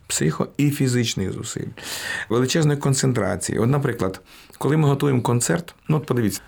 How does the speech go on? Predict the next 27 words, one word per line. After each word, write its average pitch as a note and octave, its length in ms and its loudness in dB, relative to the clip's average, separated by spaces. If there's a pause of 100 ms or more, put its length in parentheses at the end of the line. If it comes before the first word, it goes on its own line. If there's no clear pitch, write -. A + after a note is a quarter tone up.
(140)
оркестр - 520 -2
філармонійного C3 840 4
жанру, G2 680 -2
національні G#2+ 680 2
колективи, F#2 540 -2 (280)
концертні D3 580 2
колективи, G2+ 480 0
скажімо, - 480 -4 (260)
оркестр C3+ 340 0
філармонії, A2+ 600 2
там, G#2+ 240 -2
інші, D#3+ 300 4
інші, A2+ 280 0
інші, - 260 -6
вони D3 260 2
мають B2+ 340 2
концерт, F3 680 0 (380)
на C3 120 2
який D3+ 200 0
прийшла E3 280 0
певна E3+ 340 0
кількість C#3+ 440 -2
людей. G#2+ 440 0 (360)
В A#2 120 0
нашій C#3+ 360 2
філармонії, C3 600 2
умовно, A#2 560 2